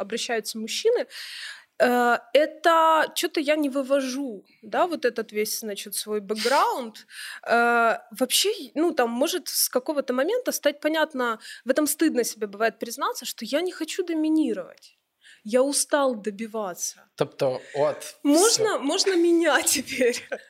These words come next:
Speaker 1: Но там опять конфликт есть. Есть ответы на этот вопрос, вот исходя из этого же сценария в обраточку. Нет. Ну, женщина не должна бегать за мужчиной. Это как-то сильно его желание
Speaker 2: А,
Speaker 1: отбивает.
Speaker 2: а мужчина за мужчиной, а женщина за женщиной?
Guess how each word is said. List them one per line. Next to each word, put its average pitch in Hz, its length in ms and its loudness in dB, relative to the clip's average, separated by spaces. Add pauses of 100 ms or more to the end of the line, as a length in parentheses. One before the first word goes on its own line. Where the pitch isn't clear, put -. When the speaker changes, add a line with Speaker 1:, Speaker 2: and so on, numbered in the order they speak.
(880)
Speaker 1:
Но 240 200 4
там 262 300 4
опять 370 360 4
конфликт 240 500 -2
есть. 208 280 -4
Есть 202 300 0
ответы 349 500 2
на 302 140 0
этот 302 200 -2
вопрос, 269 380 0
вот 208 140 -8
исходя 220 360 0
из 208 140 -2
этого 214 240 -6
же 214 100 -8
сценария 208 540 -2
в 208 60 -6
обраточку. 214 580 -2
Нет. 247 680 -2 (600)
Ну, 240 340 -2 (180)
женщина 233 440 0
не 302 120 0
должна 359 460 0
бегать 254 340 -2
за 262 100 -10
мужчиной. 269 640 -2
Это 262 640 2
как-то 262 600 2
сильно 339 400 -2
его 262 180 0
желание 240 380 0
Speaker 2:
А, 185 140 6
Speaker 1:
отбивает. 247 400 2
Speaker 2:
а 127 120 0
мужчина 127 440 -6
за 120 100 -12
мужчиной, 120 600 -8
а 120 280 -2
женщина 127 440 -10
за 120 120 -12
женщиной? 117 520 -10